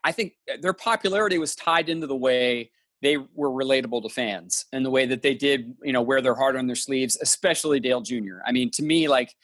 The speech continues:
Dale Junior was hugely successful because of his last name and because of his success on the track, uh, throughout his career. But I, I think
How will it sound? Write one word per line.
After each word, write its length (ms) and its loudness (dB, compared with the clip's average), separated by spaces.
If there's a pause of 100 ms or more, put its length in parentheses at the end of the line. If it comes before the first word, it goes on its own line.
(300)
Dale 160 2
Junior 240 0
was 300 -2
hugely 320 2
successful 480 -2
because 220 -6
of 40 -8
his 140 -6
last 260 2
name 300 0
and 100 -4
because 460 -2
of 240 -2 (340)
his 160 -2
success 460 0
on 100 -6
the 80 -10
track, 400 0 (460)
uh, 280 0
throughout 180 2
his 100 -4
career. 240 0
But 260 2
I, 260 0
I 40 4
think 240 -4